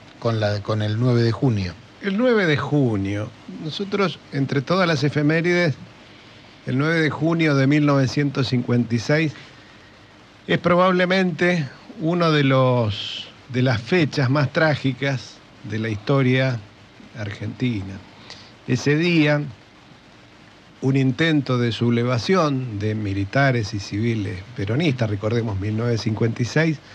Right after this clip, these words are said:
Speaker 2: el peronismo había sido desalojado del, del gobierno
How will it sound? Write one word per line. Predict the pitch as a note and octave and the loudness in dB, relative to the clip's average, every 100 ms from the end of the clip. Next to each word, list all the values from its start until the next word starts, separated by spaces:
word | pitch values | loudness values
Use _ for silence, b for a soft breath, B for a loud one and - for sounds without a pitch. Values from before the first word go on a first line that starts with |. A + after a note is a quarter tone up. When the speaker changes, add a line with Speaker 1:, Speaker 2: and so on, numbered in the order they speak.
| B B B - | B B B -10
Speaker 2:
el | G#2 | -8
peronismo | G#2+ G#2 A2+ B2 G#2+ A#2+ B2 - | -4 -2 0 0 0 2 2 0
había | G#2 A#2 A#2 | -2 0 0
sido | G#2+ - A#2+ A#2 | 0 2 4 4
desalojado | A2 G#2 G#2 G#2+ F#2+ C#3 C#3 B2 A2+ | 0 -2 -2 -2 0 2 2 2 0
del, | A2 G#2+ G#2 G2+ G2+ F#2+ F#2 G2 - - - | 0 0 -2 -4 -4 -6 -8 -12 -18 -20 -12
del | G#2 G2 | -8 -4
gobierno | A#2 D3 D#3 B2+ C3 | 0 2 2 0 -4